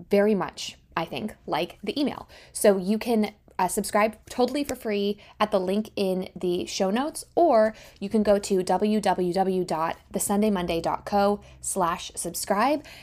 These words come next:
and you'll start getting those weekly newsletters on Tuesday mornings.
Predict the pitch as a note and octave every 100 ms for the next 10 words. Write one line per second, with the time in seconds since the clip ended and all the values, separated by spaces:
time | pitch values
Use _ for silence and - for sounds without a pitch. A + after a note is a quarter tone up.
0 | - G#3+ G3 F#3+ F#3+ F#3+ F#3+ F#3+ F3+ F3+
1 | F3+ F3+ - F#3 G3 A3 G3 F#3 F3+ E3+
2 | E3+ E3 - F3 E3+ E3+ - F#3+ F3+ G3
3 | B3 F4+ F#3 -